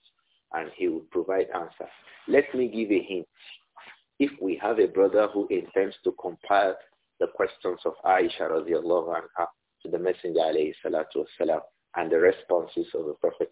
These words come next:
sallallahu alayhi wa sallam to her questions, it is easy. Just go to Musnadul Imam Ahmad, the Musnad of Al-Imam Ahmad, and pick Musnadu Aisha. You pick Musnadu Aisha, the ahadith that have been reported by who?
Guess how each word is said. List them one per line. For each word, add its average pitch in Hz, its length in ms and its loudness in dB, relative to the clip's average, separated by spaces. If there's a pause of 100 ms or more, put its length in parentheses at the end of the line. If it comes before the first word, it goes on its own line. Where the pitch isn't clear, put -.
sallallahu 82 540 -2
alayhi 78 360 0
wa 73 100 -4 (280)
sallam 78 260 -2 (100)
to - 140 -14
her 76 60 -4 (100)
questions, - 220 -2 (540)
it - 160 -6
is - 100 -8 (120)
easy. 143 380 0 (120)
Just 165 200 4 (120)
go 113 360 8
to 92 100 0
Musnadul 87 720 0
Imam 85 300 -2 (100)
Ahmad, - 380 -2 (540)
the 90 60 0
Musnad 90 480 0
of 87 80 0 (100)
Al-Imam 85 480 -2
Ahmad, 95 460 -4
and 92 160 0 (120)
pick - 260 -4
Musnadu 92 600 2
Aisha. - 440 2 (880)
You 95 180 -2
pick 147 140 4 (200)
Musnadu 101 540 0
Aisha, 101 580 4
the 98 120 2
ahadith 98 640 0
that 98 200 0
have 92 160 2
been 92 120 0
reported 95 420 2
by 90 200 2
who? 101 240 4